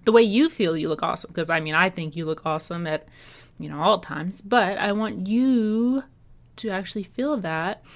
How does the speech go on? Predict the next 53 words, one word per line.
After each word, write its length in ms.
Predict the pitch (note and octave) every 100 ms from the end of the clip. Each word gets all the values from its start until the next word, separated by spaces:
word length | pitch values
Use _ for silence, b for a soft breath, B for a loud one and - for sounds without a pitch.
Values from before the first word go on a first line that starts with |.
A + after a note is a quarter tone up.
| B B
And 160 | G#3 A3
then 80 |
I 60 | C4
want 200 | D4 -
you 40 |
to 120 | E4 E4+
come 120 | F4+
home 680 | - G3+ F3 E3+ F#3+ B3 -
and 120 | A#3+ A3
I 40 |
want 140 | G#3+
you 60 | -
to 100 | A3
look 140 | G#3
at 120 | C4 -
yourself 320 | - D4 D4+
in 60 |
the 60 | F4+
mirror 880 | D#4 B3 B3 B3+ B3 A#3+ B3 B3 B3 - B B B B
and 100 | F#3+
I 40 | A3
want 240 | A3+ -
you 60 | A#3+
to 60 |
recognize 960 | A3+ A3 B3 G#3+ G3+ G3 G3 F#3+ G3+ -
how 200 | F3+ G#3
attractive 600 | C4+ - A#3+ A#3+ A#3+ A3
you 180 | A3 G#3
are. 320 | G3+ G3+ G#3
Maybe 320 | F#3+ G#3 B3+
take 220 | C#4+ C#4+
a 60 | D4
couple 380 | C#4+ C#4 D4 E4
of 140 | E4
pictures. 960 | D#4 D4 - - D4 D4 D4 D#4+ - -
You 100 | B3
don't 200 | B3+ C4
have 160 | C#4
to 100 | C#4+
send 300 | C4+ - F#3+
them 100 | G3+ G3
to 120 | G3+
anybody 500 | G3+ F#3+ F#3+ F#3+ G3
or 140 | G3+
post 540 | G3+ - D#3+ E3+ - -
them 320 | E3+ E3+ E3+
on 120 | F3
social 400 | - F3 F3 A3+
media 480 | F3+ D#3 D#3+ D#3+ E3+
or 60 |
nothing 340 | F#3 B3 B3+ G#3
like 200 | D#3 -
that. 200 | D3+